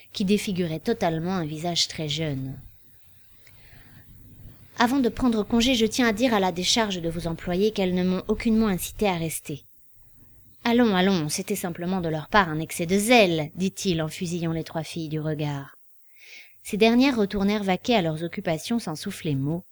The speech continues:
tandis qu'Elénore réitérait sa tentative d'atteindre la porte. «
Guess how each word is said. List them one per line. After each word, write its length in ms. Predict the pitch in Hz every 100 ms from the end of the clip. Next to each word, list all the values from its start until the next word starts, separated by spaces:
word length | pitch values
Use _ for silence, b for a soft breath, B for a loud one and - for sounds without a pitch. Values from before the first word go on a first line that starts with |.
| B B B
tandis 240 | 226 226
qu'Elénore 420 | 247 214 175 190 214
réitérait 540 | 185 175 - 165 220
sa 120 | 185
tentative 540 | - 160 156 - 254 202
d'atteindre 400 | 160 208 208 165
la 140 | 147
porte. « 500 | - - - - -